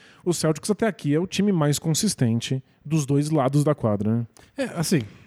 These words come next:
Speaker 2: ma-, é, o Celtics é o time mais consistente, porém,
Speaker 1: Porém?
Speaker 2: eles foram o fim do jogo contra o Hornets, que eles perderam na prorrogação, e o fim do jogo contra o Bucks lembrou muito aquele Boston Celtics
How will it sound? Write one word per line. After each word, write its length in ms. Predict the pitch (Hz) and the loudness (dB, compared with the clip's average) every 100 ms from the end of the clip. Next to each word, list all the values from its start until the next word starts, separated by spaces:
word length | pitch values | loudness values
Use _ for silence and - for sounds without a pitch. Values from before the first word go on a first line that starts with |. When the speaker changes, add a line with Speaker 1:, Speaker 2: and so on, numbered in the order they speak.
| _ | _
Speaker 2:
ma-, 300 | - 131 156 | -6 0 2
é, 120 | 165 160 | 2 2
o 120 | 170 | 2
Celtics 320 | 190 214 - | 0 0 2
é 40 | |
o 40 | 208 | 2
time 180 | 185 175 | 4 4
mais 160 | 165 | 2
consistente, 840 | 156 139 117 - 113 120 - 175 208 _ _ _ _ - | 0 0 -2 0 0 0 -2 -6 -6 _ _ _ _ -8
porém, 840 | 294 330 208 139 131 131 135 143 | -2 0 0 0 0 0 0 0
Speaker 1:
Porém? 500 | 175 175 135 135 175 415 440 - _ - | 0 0 0 0 0 -2 -8 -20 _ -6
Speaker 2:
eles 300 | 165 180 - | -2 0 -2
foram 640 | - 190 214 214 208 190 - _ _ _ 165 175 _ _ _ | -2 0 2 2 0 -2 -6 _ _ _ -18 -18 _ _ _
o 80 | 175 | -4
fim 320 | - - 254 | -2 0 0
do 160 | 262 185 | 2 0
jogo 320 | 147 175 165 | 2 0 2
contra 240 | 151 143 123 | 0 2 2
o 40 | |
Hornets, 400 | 135 151 127 - | 2 2 0 -2
que 100 | 147 | -4
eles 120 | - | -4
perderam 640 | - 247 143 160 156 104 - _ _ - | 0 0 2 0 0 -2 -8 _ _ -4
na 140 | 123 | -2
prorrogação, 800 | 131 143 135 147 135 - 127 123 - _ _ - | 0 0 2 0 0 0 -4 -4 -10 _ _ -2
e 220 | 151 160 | 0 2
o 60 | 170 | 0
fim 260 | - 196 | 0 2
do 100 | 220 | 2
jogo 220 | 165 185 | 2 0
contra 220 | 180 165 143 | 0 0 2
o 20 | |
Bucks 640 | 127 170 - - - - _ _ _ | 2 0 -2 -8 -8 -10 _ _ _
lembrou 580 | 135 156 208 185 170 214 | -4 0 0 2 2 2
muito 680 | 190 165 180 190 - 214 202 | 2 2 2 0 -2 -4 -4
aquele 460 | - 185 - 175 170 | -6 -6 -2 0 2
Boston 320 | 156 143 160 | 0 -2 -4
Celtics 580 | - 139 131 - - | -2 0 0 -2 -12